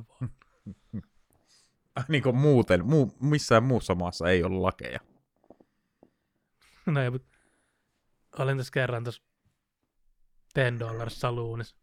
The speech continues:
Speaker 1: Ei siellä totta kai <laughs> kolme aikaa vielä kauheasti kännissä sikhoilii läpäl. Läpäl.
Speaker 2: Joo.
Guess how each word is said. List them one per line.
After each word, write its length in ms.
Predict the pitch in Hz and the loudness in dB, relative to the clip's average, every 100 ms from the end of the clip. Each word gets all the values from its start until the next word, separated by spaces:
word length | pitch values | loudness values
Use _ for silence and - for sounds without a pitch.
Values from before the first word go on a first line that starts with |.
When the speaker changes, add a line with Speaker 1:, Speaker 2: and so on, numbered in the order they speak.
| _ _ _ _ _ _ _ _ _ _ - | _ _ _ _ _ _ _ _ _ _ -12
Speaker 1:
Ei 180 | 120 123 | -10 -4
siellä 160 | 131 | -2
totta 220 | 123 120 127 | -2 -4 -4
kai 140 | 117 - 165 | -6 -4 -4
<laughs> 80 | |
kolme 340 | 160 151 139 127 | 0 2 2 2
aikaa 380 | 127 123 120 120 | 0 0 -6 -6
vielä 160 | 120 | -6
kauheasti 420 | - 123 120 123 | -6 -4 -2 -4
kännissä 400 | - 127 123 - - | -4 -4 -4 -8 -8
sikhoilii 680 | 123 - 120 117 117 113 | -8 -4 -4 -2 -4 -8
läpäl. 280 | 113 113 117 - _ _ _ _ _ _ - | -10 -10 -12 -18 _ _ _ _ _ _ -12
Läpäl. 300 | 110 - 123 _ _ _ _ _ _ _ _ _ _ _ _ _ | -8 -8 -8 _ _ _ _ _ _ _ _ _ _ _ _ _
Speaker 2:
Joo. 280 | - 110 135 | -18 -16 -16